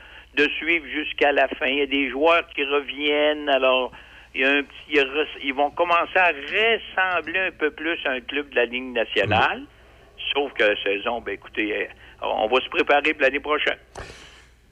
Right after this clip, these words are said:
Speaker 2: Petite parenthèse, euh, Serge, parce que dans quelques instants, nous autres, on va parler avec Michel Doré, euh, d'ailleurs, qui a présenté quelque chose à l'Assemblée nationale il n'y a pas longtemps, là, les, sur, euh, concernant, euh,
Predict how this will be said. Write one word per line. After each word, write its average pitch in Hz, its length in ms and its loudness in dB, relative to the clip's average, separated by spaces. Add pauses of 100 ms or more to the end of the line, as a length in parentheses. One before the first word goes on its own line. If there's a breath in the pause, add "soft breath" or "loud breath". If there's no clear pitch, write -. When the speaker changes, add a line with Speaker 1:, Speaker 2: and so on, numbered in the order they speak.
(140)
Speaker 2:
Petite - 140 -4
parenthèse, 254 840 4
euh, 147 260 6
Serge, 220 300 2
parce 170 140 2
que 165 60 6
dans 165 60 4
quelques 180 200 2
instants, 190 300 4
nous 208 100 2
autres, 208 140 4
on 160 60 6
va 147 100 6
parler 160 180 6
avec 196 120 -2
Michel 175 340 2
Doré, 147 240 6 (200)
euh, 113 300 6
d'ailleurs, 131 300 6
qui - 80 -2
a 139 40 4
présenté 131 440 6
quelque 139 160 2
chose 175 200 4
à 135 60 6
l'Assemblée 123 380 6
nationale 123 480 6
il - 40 4
n'y 123 40 6
a 110 40 6
pas 120 120 6
longtemps, 113 340 6
là, 131 160 6
les, 104 320 6
sur, 104 320 2
euh, 98 600 0
concernant, 113 480 4
euh, 110 340 6